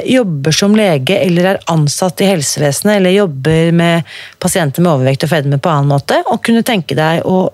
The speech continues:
bidra inn til et sånt, eh, ambisiøst prosjekt som endrer Helse-Norge. Så gjør det samme da også. Bli med inn i Facebook-gruppen og delta i denne samtalen. Jo, fordi jeg tenker jo at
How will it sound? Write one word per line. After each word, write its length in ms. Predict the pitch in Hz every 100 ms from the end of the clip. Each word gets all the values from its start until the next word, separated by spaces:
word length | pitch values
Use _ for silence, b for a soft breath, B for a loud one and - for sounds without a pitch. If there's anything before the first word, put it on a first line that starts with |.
| _
bidra 560 | 165 233 208 135 147 170
inn 220 | 214 349 - _ -
til 180 | 220
et 140 | 220 220
sånt, 280 | 220 202 -
eh, 560 | 208 202 196 190 190 -
ambisiøst 720 | 113 - 208 220 240 214 -
prosjekt 480 | 220 254 285 - - B B B B
som 180 | -
endrer 320 | 233 240 180 196
Helse-Norge. 720 | 202 - 175 165 160 214 302 - B B B B B B
Så 240 | - 240 226 233 226 226 220 220 226 226 220
gjør 240 | 247 233
det 80 | 247
samme 260 | 262 196 220
da 140 | 220
også. 240 | 196 - 294
Bli 220 | 220 269 208
med 160 | 220
inn 80 | 214
i 40 |
Facebook-gruppen 840 | 208 175 - - 190 185 - 262 285
og 340 | - 214 226 185
delta 640 | 233 196 131 - - 185 - _
i 300 | 160 170 185 - -
denne 320 | 180 160 127
samtalen. 500 | 175 139 127 117 147
Jo, 180 | 175 220 -
fordi 280 | - 233 233
jeg 100 | 247
tenker 240 | 262 175
jo 60 | 196
at 100 | -